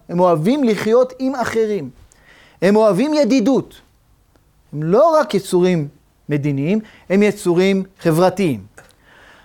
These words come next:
אומר אריסטו, בעצם המשמעות של המוסר, המשמעות של הצדק, וכפי ש-, וכפי שראינו, הצדק קשור אצל אריסטו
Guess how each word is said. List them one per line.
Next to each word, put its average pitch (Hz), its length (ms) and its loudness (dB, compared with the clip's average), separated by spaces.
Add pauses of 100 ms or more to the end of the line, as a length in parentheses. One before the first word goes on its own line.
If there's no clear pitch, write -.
(480)
אומר 147 200 -4
אריסטו, 196 600 0 (420)
בעצם 208 960 0 (200)
המשמעות 170 800 -2
של 220 320 0
המוסר, 196 720 0 (640)
המשמעות 208 1120 0
של 220 280 0
הצדק, 202 720 0 (280)
וכפי 170 200 -10
ש-, - 200 -12
וכפי 165 240 -6
שראינו, 185 460 2
הצדק 170 300 -2
קשור 165 240 -6
אצל 147 200 -4
אריסטו 147 380 -6